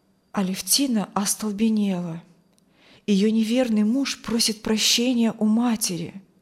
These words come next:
а не у нее. И тут ее осенило.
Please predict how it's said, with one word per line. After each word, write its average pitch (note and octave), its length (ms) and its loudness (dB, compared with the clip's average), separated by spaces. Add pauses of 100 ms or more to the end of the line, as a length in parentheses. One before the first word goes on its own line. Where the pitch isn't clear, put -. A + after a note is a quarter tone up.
а G#3+ 100 4
не A3+ 140 4
у A#3+ 80 2
нее. A#3 520 0 (1300)
И A3+ 80 2
тут D4 380 0
ее A3+ 260 4
осенило. G3 720 4